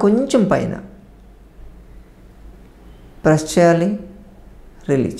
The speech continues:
చేయాలి, press and release.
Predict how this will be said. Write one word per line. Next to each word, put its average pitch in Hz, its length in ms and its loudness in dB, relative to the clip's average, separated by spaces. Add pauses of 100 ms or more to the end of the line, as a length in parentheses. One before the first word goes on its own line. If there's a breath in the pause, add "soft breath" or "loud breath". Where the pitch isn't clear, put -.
చేయాలి, - 320 -14 (920)
press 151 400 2 (1200)
and 143 200 2
release. - 380 -2